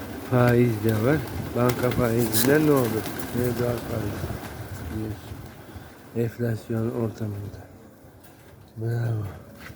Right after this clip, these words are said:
Zikir de var. Bravo. İçki de yok, sigara da yok. Uyuşturucu da yok. Bravo. Bravo ya.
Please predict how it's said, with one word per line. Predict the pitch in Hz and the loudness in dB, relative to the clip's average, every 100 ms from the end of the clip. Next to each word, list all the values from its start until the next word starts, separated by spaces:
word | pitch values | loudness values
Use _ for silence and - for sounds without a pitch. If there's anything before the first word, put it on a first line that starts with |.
| - - - - - - - - - - - - - - - - - - - - - - - | -18 -20 -20 -20 -20 -20 -20 -20 -20 -20 -20 -20 -18 -18 -18 -20 -20 -20 -20 -20 -20 -20 -12
Zikir | 107 107 107 - 117 104 | -6 -4 -4 0 0 0
de | 104 | -2
var. | 98 110 135 - - - - - - - - 107 | -2 -2 -4 -6 -18 -20 -20 -20 -20 -20 -12 -6
Bravo. | 107 107 101 101 98 - - - _ _ _ - - _ _ _ - - - _ | -4 -2 -4 -6 -10 -14 -18 -20 _ _ _ -20 -20 _ _ _ -20 -20 -20 _
İçki | 113 - - - | -18 -16 -2 2
de | 110 | 6
yok, | 131 143 | 6 6
sigara | - 131 123 123 110 | 4 2 6 6 6
da | |
yok. | 107 98 87 - - - - - - - - - - - - - - - - - - - - - - - - - | 4 2 -2 -6 -6 -10 -10 -6 -6 -6 -2 -2 0 4 4 4 -2 0 0 -2 -4 -4 -4 -12 -16 -16 -16 -10
Uyuşturucu | 120 120 113 - 117 113 110 107 | -6 -4 -4 -4 -2 0 0 -2
da | 107 | -4
yok. | 98 - - - - - | -6 -10 -14 -14 -16 -10
Bravo. | 117 110 104 101 90 - - - - - - - - - - 117 | -6 -4 -4 -6 -8 -14 -20 -20 -18 -14 -10 -2 0 0 -2 -2
Bravo | 117 117 107 104 101 98 98 | 0 2 0 -2 -4 -4 -4
ya. | 101 | -4